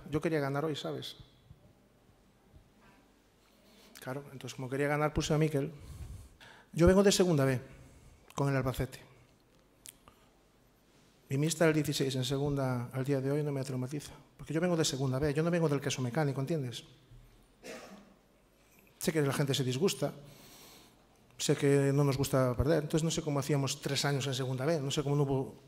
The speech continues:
mil suicidios en el Carlos Belmonte con tres años en segunda B. Y ahora, por ser el dieciséis en segunda, es, es la hecatombe, es el apocalipsis.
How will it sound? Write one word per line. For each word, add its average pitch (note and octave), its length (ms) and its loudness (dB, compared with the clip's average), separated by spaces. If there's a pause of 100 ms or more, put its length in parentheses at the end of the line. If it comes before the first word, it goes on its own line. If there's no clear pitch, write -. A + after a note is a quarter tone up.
mil D3+ 260 4
suicidios C3 600 0
en C3+ 80 0
el B2+ 80 -2
Carlos B2+ 240 -4
Belmonte C#3+ 340 -4
con C3+ 140 -4
tres C3 160 -6
años C3 160 -2
en B2 80 -4
segunda C3 280 -4
B. D3 140 -4 (540)
Y - 40 4
ahora, E3 200 6
por C#3+ 240 0
ser E3 140 2
el D#3+ 40 2
dieciséis D#3 800 0
en D3+ 160 2
segunda, D#3+ 580 2 (600)
es, C#3+ 320 2
es C#3 300 2
la D3 100 0
hecatombe, D3 460 2
es C3+ 80 -2
el C#3+ 60 2
apocalipsis. C#3+ 760 -4